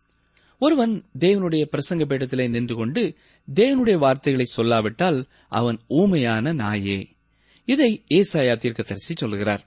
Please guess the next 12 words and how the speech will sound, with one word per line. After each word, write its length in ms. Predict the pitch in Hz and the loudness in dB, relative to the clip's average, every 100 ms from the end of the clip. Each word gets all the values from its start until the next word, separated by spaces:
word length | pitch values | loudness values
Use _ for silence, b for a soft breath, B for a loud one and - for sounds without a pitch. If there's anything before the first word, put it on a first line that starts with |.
| _ _ _ _ _ _ _ _ | _ _ _ _ _ _ _ _
ஏசாயா 560 | 247 277 208 151 156 143 _ | -2 2 4 4 4 0 _
பரிசுத்த 520 | 156 165 226 - 220 - | -2 -2 -2 -2 -4 -2
ஆவியானவருடைய 680 | 135 151 143 139 127 131 131 - | -2 -2 -2 -2 -2 -2 -4 -4
நடத்துதலின்படி 920 | 113 151 220 - 226 143 113 120 190 - | -4 -2 -2 -2 0 0 -2 -2 -4 -4
இதை 280 | 123 127 123 | -4 -2 0
எழுதியிருக்கிறார். 720 | 156 107 101 104 101 98 - _ _ _ _ _ _ _ 123 | 0 -2 -4 -4 -4 -4 -6 _ _ _ _ _ _ _ 2
தேவ 280 | 175 180 | 4 4
வார்த்தைகளை 600 | 135 127 135 131 120 120 _ - | 2 0 0 -2 0 -4 _ -8
சொல்லாதவன் 640 | 147 190 220 202 147 127 123 _ _ _ _ - | -2 0 2 2 0 -2 -6 _ _ _ _ -2
படுத்துக்கொண்டு 760 | 170 220 - 190 139 135 156 - | 0 0 -4 -4 -2 -2 -4 -4
நித்திரை 400 | 175 180 147 120 | -6 -4 -4 -4
செய்கிறான். 580 | - 98 101 98 95 | -6 -4 -2 -4 -4